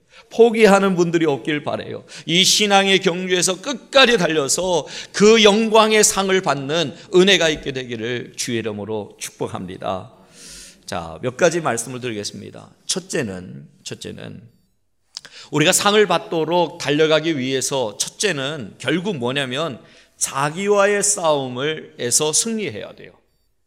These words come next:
자기와의 싸움에서 승리해야 돼요. 그러기 위해서는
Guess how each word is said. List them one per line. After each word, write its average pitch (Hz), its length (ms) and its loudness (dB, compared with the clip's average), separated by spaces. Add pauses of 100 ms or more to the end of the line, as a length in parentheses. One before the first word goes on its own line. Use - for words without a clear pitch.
(240)
자기와의 139 800 -4
싸움에서 101 640 -8
승리해야 113 440 -10
돼요. - 200 -20 (340)
그러기 185 400 6
위해서는 160 640 4